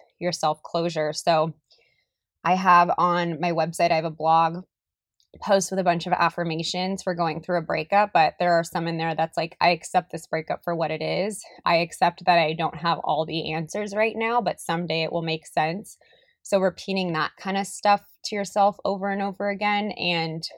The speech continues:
when you get into that, like, spiraling headspace of trying to figure it out, just say, like, "Hey, we're not gonna go there today. We're just gonna, like, accept this for what it is. It doesn't have to feel good."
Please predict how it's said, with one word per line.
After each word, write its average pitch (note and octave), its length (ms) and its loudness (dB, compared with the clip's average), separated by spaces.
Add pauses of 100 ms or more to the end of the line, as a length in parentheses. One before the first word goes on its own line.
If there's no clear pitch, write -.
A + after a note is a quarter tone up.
when F3+ 240 -4
you F3 140 -4
get E3 340 2 (680)
into F#3 320 -2
that, D#3 260 2
like, D#3 280 -2 (220)
spiraling D#3+ 1080 -2 (220)
headspace E3 640 -4
of E3 100 -6
trying D#3+ 240 -2
to D#3+ 80 -6
figure D#3+ 360 -4
it D#3 120 4
out, D#3 360 4
just F3+ 220 -6
say, E3 200 2
like, D3+ 280 -2 (500)
"Hey, D#4+ 200 4
we're A#3+ 140 2
not D4 180 0
gonna E4 220 0
go G3 180 2
there E3+ 180 0
today. F2 500 0 (100)
We're F3+ 140 -2
just F#3 220 -6
gonna, F3+ 520 -2 (180)
like, E3+ 220 0 (240)
accept E3+ 360 -2
this F3+ 180 -6
for F3+ 140 -4
what E3 180 0
it D3+ 120 -6
is. F#3 540 -4
It F3 180 -4
doesn't F3 260 -4
have E3 220 -2
to E3 120 -10
feel D#3+ 280 -4
good." G3+ 280 2